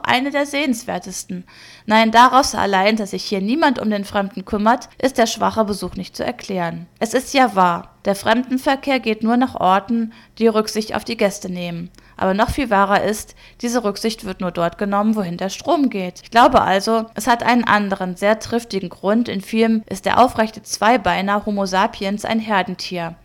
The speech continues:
aber am meisten in der Wahl seiner Reiseziele.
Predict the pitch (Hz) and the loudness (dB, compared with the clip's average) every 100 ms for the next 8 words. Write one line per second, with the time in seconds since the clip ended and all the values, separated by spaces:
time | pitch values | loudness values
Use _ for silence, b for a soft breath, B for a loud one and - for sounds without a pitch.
0 | b b b 208 185 185 165 165 202 - | b b b 2 2 2 0 0 0 -2
1 | 240 240 202 185 175 165 180 208 220 226 | 0 0 2 0 2 0 2 2 2 4
2 | 247 269 196 - 196 175 180 | 4 2 -2 -6 -6 -4 -4